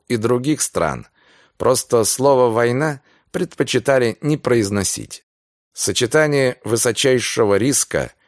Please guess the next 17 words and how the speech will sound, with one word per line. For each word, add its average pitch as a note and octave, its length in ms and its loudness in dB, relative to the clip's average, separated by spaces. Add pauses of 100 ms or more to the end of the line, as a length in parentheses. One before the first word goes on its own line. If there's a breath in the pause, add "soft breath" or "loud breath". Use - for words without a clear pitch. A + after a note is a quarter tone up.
(140)
и A2 280 -2
идеологического G#2 1160 2
радикализма B2 960 0 (260)
открыло E3 520 2
возможности C#3 880 0
для B2 260 0 (100)
асимметричных A#2+ 1080 -2
войн A2 440 2 (260)
и F3+ 140 0
для B2+ 240 4
вызовов C3+ 540 2
со - 160 -2
стороны G#2+ 560 -2 (240)
негосударственных G2 1040 -2
структур, - 640 -4 (440)
подрывая F#2 640 0
сдерживание B2 920 0